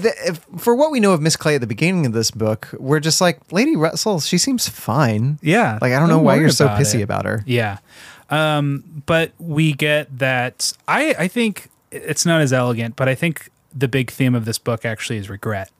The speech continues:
Speaker 2: And that's what Anne is living with, is this long simmering regret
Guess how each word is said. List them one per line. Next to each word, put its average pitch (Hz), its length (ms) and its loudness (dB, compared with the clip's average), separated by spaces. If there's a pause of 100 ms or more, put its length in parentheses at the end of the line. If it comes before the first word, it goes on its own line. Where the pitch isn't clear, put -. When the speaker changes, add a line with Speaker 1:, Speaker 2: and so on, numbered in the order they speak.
(500)
Speaker 2:
And 107 500 -4 (140)
that's 139 340 -2
what 107 280 -6 (840)
Anne 131 240 0
is 107 180 -4
living 120 400 0
with, 104 400 -8
is 113 200 -4
this - 420 -2 (500)
long 131 340 4
simmering 120 440 2
regret 107 500 -4